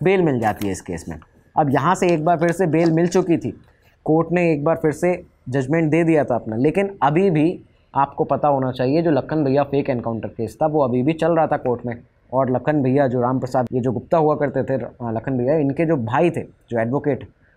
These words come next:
वो लगातार इसकी सुनवाई वहाँ पे उसके लिए अर्जियाँ डाल रहे थे, अपील कर रहे थे। होता क्या है कि अब दो हज़ार चौबीस आ जाता है, तीन साल और निकल जाते हैं। दो हज़ार चौबीस में एक बार फिर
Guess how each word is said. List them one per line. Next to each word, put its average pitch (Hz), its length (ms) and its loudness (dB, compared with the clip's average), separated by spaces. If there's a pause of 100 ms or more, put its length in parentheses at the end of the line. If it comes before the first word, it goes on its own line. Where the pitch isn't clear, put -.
(160)
वो 175 100 2
लगातार 156 400 4
इसकी 151 240 -4
सुनवाई 127 400 -2 (220)
वहाँ 117 140 -4
पे 120 240 -4
उसके 107 280 -8
लिए 131 120 0
अर्जियाँ 120 380 -2
डाल 123 160 2
रहे 120 180 -2
थे, 120 100 -8
अपील 135 260 -2
कर 131 160 -2
रहे 85 140 -6
थे। - 120 -18 (800)
होता 190 240 4
क्या 190 200 4
है 170 180 4
कि 196 100 0
अब 180 120 4
दो 160 160 2
हज़ार 170 160 2
चौबीस 170 360 2
आ 151 100 2
जाता 135 240 0
है, 175 40 2
तीन 151 240 2
साल 160 180 2
और 165 140 4
निकल 127 260 0
जाते 92 260 -8
हैं। - 80 -20 (460)
दो 190 180 4
हज़ार 196 200 4
चौबीस 185 380 2
में 196 220 2
एक 165 120 0
बार 175 160 4
फिर 202 300 -2